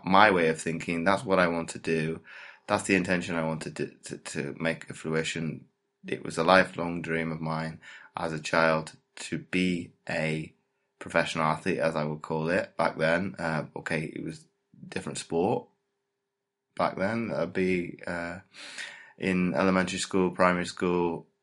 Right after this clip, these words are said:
of being either a professional footballer, soccer for the Americans,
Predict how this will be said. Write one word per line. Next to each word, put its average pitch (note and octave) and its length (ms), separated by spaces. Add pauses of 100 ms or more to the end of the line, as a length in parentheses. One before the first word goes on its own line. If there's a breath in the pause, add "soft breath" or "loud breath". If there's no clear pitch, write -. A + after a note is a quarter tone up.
(280)
of F2+ 180
being F2+ 220
either E2 300
a D#2+ 40
professional E2+ 440
footballer, F2+ 640
soccer E2 420
for D#2+ 120
the D#2 100
Americans, F2 640